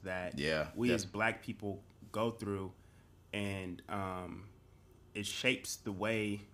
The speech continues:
Speaker 1: we react to certain things.
Speaker 2: Definitely.
Speaker 1: So, like, you know, if you're a, if you're a young, you know, young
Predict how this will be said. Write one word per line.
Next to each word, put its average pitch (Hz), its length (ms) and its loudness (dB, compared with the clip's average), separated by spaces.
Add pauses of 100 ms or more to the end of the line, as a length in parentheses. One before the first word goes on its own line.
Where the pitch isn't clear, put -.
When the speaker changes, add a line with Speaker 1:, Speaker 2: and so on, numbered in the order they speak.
(120)
Speaker 1:
we 113 120 0
react 98 460 0
to 90 80 -6
certain - 360 -8
things. - 320 -14
Speaker 2:
Definitely. 123 440 10
Speaker 1:
So, 98 360 2 (440)
like, 104 360 4 (500)
you 113 120 2
know, 90 340 0 (280)
if 101 180 -6
you're 131 240 8
a, 104 480 4 (960)
if - 140 -10
you're 123 220 6
a 101 240 4
young, 113 460 4
you 110 140 2
know, 101 140 2
young 110 420 2